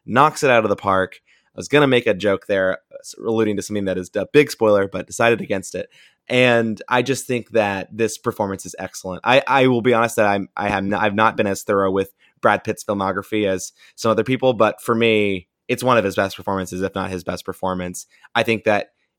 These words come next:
if you put them, I don't, I don't think that they probably will. I think he'll probably end up in a supporting actor category, but if they're doing it right, if he's in the best actor category with Leo, obviously we haven't seen the rest of the performances that are coming out in the next five months, but he's gotta be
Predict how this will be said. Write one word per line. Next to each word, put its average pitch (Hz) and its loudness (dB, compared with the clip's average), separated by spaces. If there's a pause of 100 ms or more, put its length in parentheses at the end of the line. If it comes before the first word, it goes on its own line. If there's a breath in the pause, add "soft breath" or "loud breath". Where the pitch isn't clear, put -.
(100)
if 123 0
you 113 -2
put 139 0
them, 117 0
I 135 4
don't, 156 4
I 139 4
don't 143 6
think 120 -6
that 110 -2
they 107 2
probably 104 0
will. 101 2
I 98 2
think 104 -6
he'll 101 -4
probably 98 0
end 101 -2
up 101 -2
in 104 -6
a 98 -4
supporting 107 -4
actor 101 -4
category, 104 0
but 95 -2
if - -6
they're 123 0
doing 139 4
it 110 0
right, 101 2 (260 soft breath)
if 104 -8
he's 117 -2
in 135 0
the 120 2
best 107 2
actor 101 0
category 98 -2 (280)
with 110 0
Leo, 101 2
obviously 107 2
we 101 0
haven't 98 -4
seen 101 -8
the 95 -6
rest 98 -4
of 92 -12
the 95 -8
performances 95 -10 (300)
that 101 0
are 98 0
coming 98 -4
out 92 -4
in 95 -8
the 95 -6
next 95 -8
five 92 -4
months, 92 -8
but 101 -4 (300)
he's 139 0
gotta 104 2
be 92 -6